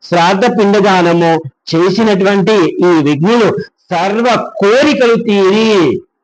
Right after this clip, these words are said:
మూడున్నర వేల కోట్ల తీర్థములు వాళ్ళు దానిలో చేసిన పుణ్యం ఇచ్చి ఈశ్వరుడు తనలో కలుపుకుంటాడు."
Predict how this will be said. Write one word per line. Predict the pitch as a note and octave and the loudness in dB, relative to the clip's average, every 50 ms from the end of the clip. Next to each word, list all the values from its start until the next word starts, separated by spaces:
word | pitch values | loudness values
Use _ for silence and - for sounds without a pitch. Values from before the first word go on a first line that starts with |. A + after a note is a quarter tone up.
| _ _ _ _ - | _ _ _ _ -10
మూడున్నర | B2 C3 C3+ C#3 D3 D#3 E3+ F3+ F#3 F#3 F#3 F#3 F3+ F3 F3+ E3+ E3 E3 D#3+ E3 | -6 -4 -2 0 0 2 2 2 2 2 2 0 0 0 0 0 0 0 0 0
వేల | D#3+ D3 D#3+ D#3 D3+ D#3 D3+ D3+ | 0 2 2 2 2 2 2 0
కోట్ల | D3+ - - - D3+ D3+ D#3 D3+ D3+ - D3+ C#3+ | -2 -4 -4 -2 0 0 -2 -2 -4 -4 -4 -4
తీర్థములు | C#3 - _ - D3 D3 E3 G3+ A3+ G3+ F#3 F3+ A3 G#3 F#3 F3+ F3+ F#3+ G3+ G3+ G3 F3+ D3+ C3 - F4 F#4 - _ _ _ _ _ _ _ _ _ _ _ _ _ _ - - | -4 -8 _ -8 -6 -4 -2 -2 -2 -2 -2 0 0 0 0 0 0 0 2 2 2 2 0 0 -2 -6 -10 -18 _ _ _ _ _ _ _ _ _ _ _ _ _ _ -10 -4
వాళ్ళు | C3 C3 B2 B2+ B2+ C3+ C3+ C3+ C3+ C3+ - _ _ _ _ - | -2 0 0 2 2 0 -2 -4 -6 -10 -16 _ _ _ _ -8
దానిలో | B2 C#3 C3 B2+ B2+ C3 C3 C3 B2+ C3 B2+ C3 | -4 -2 -2 0 0 -2 -2 -2 -2 -2 -2 -2
చేసిన | B2+ B2 - C3 B2+ C3 B2+ - C3+ C#3 | -4 -4 -2 -2 -2 -2 -2 -2 -4 -4
పుణ్యం | B2 - - E3 D#3 D#3+ F3+ G#3+ G#3 F#3 | -6 -6 -8 -6 -4 -2 -2 -2 -2 -2
ఇచ్చి | D#3+ D3 C3 - - F3 E3+ E3 D#3+ C#3 A2+ - - - - _ - A#2+ B2 C3+ | -4 -6 -8 -8 -4 -2 0 0 2 0 -2 -4 -8 -18 -20 _ -8 -4 -4 -2
ఈశ్వరుడు | D3+ D3 - - F3 E3+ E3+ F#3+ F#3+ - | -2 -4 -4 -2 -2 -2 -2 -2 -4 -4
తనలో | G3+ G3 G#3 A3+ C4 C#4+ C4+ | -2 -2 0 0 0 0 0
కలుపుకుంటాడు." | C#4 G3+ F3 - E3+ D3+ C3+ B2+ A2+ F2+ G#2 F#2+ F#2 F2+ F2 - | 0 0 0 -2 -4 -4 -4 -4 -2 -2 -4 -4 -4 -6 -8 -10